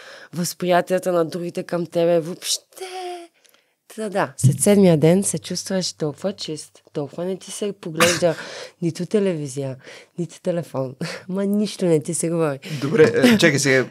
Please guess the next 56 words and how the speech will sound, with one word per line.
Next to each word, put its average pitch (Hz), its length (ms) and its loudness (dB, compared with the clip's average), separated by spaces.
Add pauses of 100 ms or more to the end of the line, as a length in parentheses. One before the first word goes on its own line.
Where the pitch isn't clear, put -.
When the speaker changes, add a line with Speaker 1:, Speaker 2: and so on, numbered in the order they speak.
Speaker 2:
да 131 200 -6
видим 147 280 2
дали 143 160 2
съм 131 320 2 (160)
разбрал 135 520 4
Speaker 1:
Да. 185 180 4
Speaker 2:
правилно. 123 380 2 (120)
Той 226 220 6
пич 208 300 4
ви 240 60 2
взема 165 480 6
пари 151 220 6
да 185 120 2
ви 165 100 0
събере 127 460 4 (180)
и 208 300 4
Speaker 1:
О, 175 100 2
Speaker 2:
да 196 120 8
си 214 60 6
Speaker 1:
не, 185 100 4
Speaker 2:
играете 175 160 6
Speaker 1:
много 185 160 8
Speaker 2:
на 202 60 8
Speaker 1:
неща 151 160 6
Speaker 2:
мълчанка. 147 400 4
Speaker 1:
правим. 123 180 -2
Не, 185 300 0
много 180 220 -4
неща 160 320 -6
правим. 131 400 -10
Speaker 2:
Ама 139 140 0
Speaker 1:
Аз 190 80 6
Speaker 2:
без 170 120 8
да 220 60 6
Speaker 1:
просто 208 140 6
Speaker 2:
говорите. 113 200 4
Speaker 1:
казвам, 156 180 -2 (120)
без 180 200 2
да 160 80 2
говорим, 139 280 -2
да. 135 100 -6 (220)
Speaker 2:
Какво 131 340 -4
правите 135 360 2
без 117 160 -2
да 110 60 -2
Speaker 1:
Ставаме 233 240 4
Speaker 2:
говорите? 208 180 2
Speaker 1:
шест 165 260 0
и - 40 -16
половина 156 320 4
сутринта. 151 680 2 (180)
Отиваме 165 520 0
на 160 400 0
разтягане, 156 720 0
разгряване, 143 640 -2
м, 147 100 -4